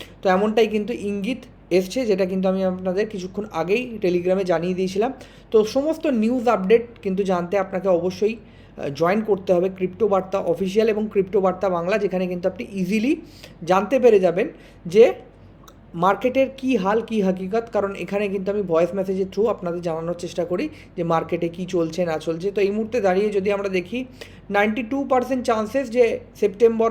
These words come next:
মাসে রেট কাট হতে চলেছে এখনও অবধি। যদিও আমরা যদি পিপিআই ইনফ্লেশন, সেটা কিন্তু মার্কেটের এগেইনস্টে এসছে, সিপিআই ডেটা যেটা, সেটাও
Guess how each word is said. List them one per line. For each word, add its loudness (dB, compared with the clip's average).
মাসে 0
রেট 4
কাট 2
হতে -4
চলেছে 0
এখনও 0
অবধি। -4
যদিও 4
আমরা 0
যদি -6
পিপিআই 0
ইনফ্লেশন, 0
সেটা -2
কিন্তু -2
মার্কেটের 0
এগেইনস্টে -2
এসছে, -2
সিপিআই 2
ডেটা 4
যেটা, 2
সেটাও 0